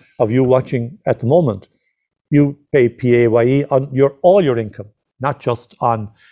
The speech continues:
the, that piece that's out there, uh, if, when you have that, that you've left over when all your bills are paid, which, like, would be your profit in inverted commas. So I think we have to, uh, see,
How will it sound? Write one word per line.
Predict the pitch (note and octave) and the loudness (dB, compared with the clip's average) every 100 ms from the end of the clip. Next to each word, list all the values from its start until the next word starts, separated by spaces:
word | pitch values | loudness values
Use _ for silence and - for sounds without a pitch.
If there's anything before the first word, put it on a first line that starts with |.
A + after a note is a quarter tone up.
| _ | _
the, | A#2 A2 | -2 -2
that | A2 A#2+ - | -2 -6 -8
piece | A#2+ G#2+ - - _ _ | -8 -8 -14 -20 _ _
that's | - A2 | -8 -4
out | B2+ A2+ | -4 -4
there, | - G#2+ G2+ - _ - | -2 -2 -2 -6 _ -4
uh, | A#2 A2+ - | -2 -2 -2
if, | C3+ A2 - | -4 -4 -4
when | C3+ | -4
you | A#2+ | 0
have | A#2 G#2+ _ _ - | -2 -4 _ _ -6
that, | A#2+ A2 | -6 -4
that | A#2+ | -4
you've | B2 | -2
left | G#2+ A2+ | -2 -2
over | C3+ A2 G#2+ | 0 0 -2
when | - | -2
all | A#2 A2 | -2 -2
your | G#2 | -2
bills | C3 F#3 | 0 0
are | G#2+ | -4
paid, | - A2 - _ _ | -8 -14 -16 _ _
which, | - - | -8 -8
like, | C3 A#2+ G#2 | -6 -4 -2
would | A#2+ | -4
be | G2+ | -2
your | A2+ A2 | -2 -2
profit | - C3+ - G2+ | -2 -4 -4 -10
in | G2 | -8
inverted | G#2+ A2 - A#2 | -6 -6 -6 -8
commas. | A#2 A2+ - _ _ _ _ - - | -6 -6 -14 _ _ _ _ -20 -20
So | - D#3 D3 - _ _ _ - | -2 0 0 -6 _ _ _ -6
I | |
think | A#2 F3+ | -2 0
we | D#3 C3+ | 2 2
have | C3+ - | 0 -2
to, | B2+ A#2+ A#2 C3 | 0 2 0 -2
uh, | A#2 A2+ G#2+ - _ | -2 -2 -4 -10 _
see, | - D3 C#3+ C#3+ | -6 -4 -4 -6